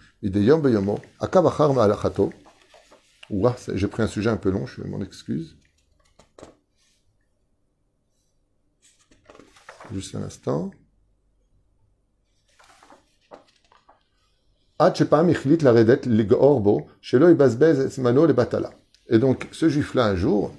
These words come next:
avait décidé de descendre vers le Chazon Ish en lui disant, comment est-ce qu'un homme aussi grand que vous peut perdre son temps à se promener au lieu d'étudier la Torah ?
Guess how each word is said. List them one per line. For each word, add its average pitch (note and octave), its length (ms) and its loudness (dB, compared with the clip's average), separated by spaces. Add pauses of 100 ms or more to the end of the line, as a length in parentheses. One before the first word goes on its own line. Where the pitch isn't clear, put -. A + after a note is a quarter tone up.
(160)
avait B2 180 0
décidé C#3+ 400 0
de G2 120 0
descendre A#2+ 360 -2
vers F#2+ 80 -2
le F#2 60 -6
Chazon G2 380 -6
Ish G#3 260 0 (240)
en B2 80 2
lui D3+ 60 4
disant, D3+ 160 2
comment G3 220 0
est-ce - 100 -4
qu'un C#3 140 0
homme C#3 80 0
aussi A2+ 200 -2
grand C#3 180 0
que D3 120 -6
vous D#3 140 -2
peut A#2+ 120 -2
perdre B2 220 -2
son A#2+ 120 -6
temps A2 200 -4
à F#2 40 -4
se - 140 -6
promener C3+ 440 0
au A2 40 2
lieu G2+ 80 0
d'étudier A2 360 0
la G#2 100 -2
Torah ? G2 240 -12